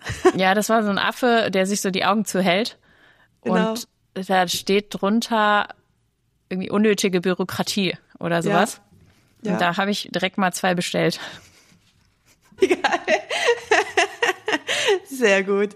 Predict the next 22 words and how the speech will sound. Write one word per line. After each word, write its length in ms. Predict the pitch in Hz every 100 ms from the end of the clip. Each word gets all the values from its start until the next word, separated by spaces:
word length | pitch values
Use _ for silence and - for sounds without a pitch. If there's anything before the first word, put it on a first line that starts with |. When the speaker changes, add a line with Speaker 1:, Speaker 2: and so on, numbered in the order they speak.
| -
Speaker 2:
Den 140 | 190 196
Speaker 1:
Muss 100 | 196
Speaker 2:
werde 20 |
Speaker 1:
man 80 | 196
Speaker 2:
ich 60 |
jetzt 100 | 202
auf 80 | 202
Speaker 1:
unterstützen. 220 | 202 208 196
Speaker 2:
jedes 440 | 240 262 233 -
Formular 680 | - 214 208 196 196 220 202
machen, 400 | 175 - 220 202
was 340 | 185 - -
da 460 | - 185 185 - - -
anfällt 1120 | 196 214 240 226 - - - - 180 185 202
in 120 | 175
der 140 | 170
Praxis, 520 | 170 202 196 - 214 185
wo 40 |
ich 200 | 185 -
immer 440 | 185 185 180 - 185
wieder 240 | 185 180
denke 560 | 175 180 196 190 185